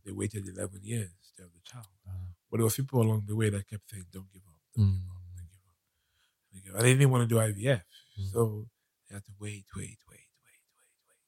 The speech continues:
Speaker 1: wait.
Speaker 2: Yeah.
Speaker 1: But he would say that the people that encouraged him the most were the people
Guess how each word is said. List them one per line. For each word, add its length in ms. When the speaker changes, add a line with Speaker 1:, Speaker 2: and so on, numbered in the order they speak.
Speaker 1:
wait. 160
Speaker 2:
Yeah. 220
Speaker 1:
But 120
he 100
would 160
say 220
that 180
the 80
people 220
that 260
encouraged 480
him 100
the 80
most 340
were 100
the 60
people 460